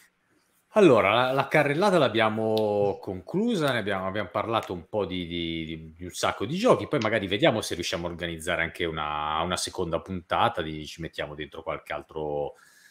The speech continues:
giochetto, se, se esce qualche altra notizia interessante.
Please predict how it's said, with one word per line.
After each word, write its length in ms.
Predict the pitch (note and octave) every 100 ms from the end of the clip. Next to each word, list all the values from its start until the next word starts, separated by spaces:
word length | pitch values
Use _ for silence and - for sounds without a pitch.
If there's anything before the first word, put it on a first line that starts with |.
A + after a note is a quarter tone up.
| - _
giochetto, 760 | E2+ F2 - F2 F#2 - E2+
se, 240 | E2 - D#2+
se 200 | - -
esce 200 | - F2+
qualche 280 | E2+ D#2+ F2+
altra 520 | E2 - F2 D#2+ D#2+
notizia 440 | E2+ - F#2 - E2+
interessante. 1000 | E2+ G#2 A#2+ - E3 F3+ D3 A#2+ -